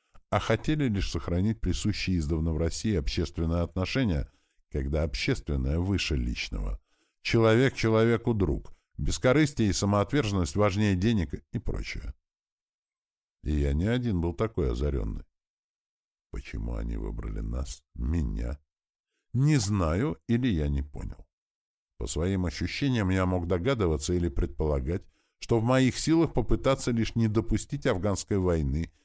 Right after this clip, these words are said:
и препятствовать приходу Горбачёва с Ельциным к власти, но легко могут найтись другие, подобные им. Тогда человечество ждало уничтожения, и была бы создана новая цивилизация.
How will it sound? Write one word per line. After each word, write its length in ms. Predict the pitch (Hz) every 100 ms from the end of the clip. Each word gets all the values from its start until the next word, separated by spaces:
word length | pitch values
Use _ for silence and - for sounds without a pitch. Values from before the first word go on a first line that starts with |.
| _ _
и 120 | 90
препятствовать 680 | 92 104 - 143 - 120 107
приходу 400 | 101 - 107 90
Горбачёва 600 | 82 78 82 - 120 123
с 120 | -
Ельциным 480 | 107 98 - 107 107
к 60 | -
власти, 500 | 76 64 - 64 - _ _ _ -
но 200 | 104 135
легко 380 | 135 135 - 170
могут 380 | 147 123 131 131
найтись 380 | 120 - 113
другие, 480 | 101 131 107 69 60
подобные 640 | - 65 60 53 62 64 58
им. 160 | - - _ _ _ _ _ _ _ _ -
Тогда 320 | - 53 82
человечество 800 | 80 - 64 71 87 - - 60
ждало 320 | 58 67 62
уничтожения, 960 | 65 64 - - 76 85 196 57 - - _ _ -
и 60 |
была 260 | - 64 65
бы 140 | 60
создана 500 | - 95 73 76 64
новая 400 | 69 78 80 73
цивилизация. 1040 | 71 78 76 80 90 - - - - 50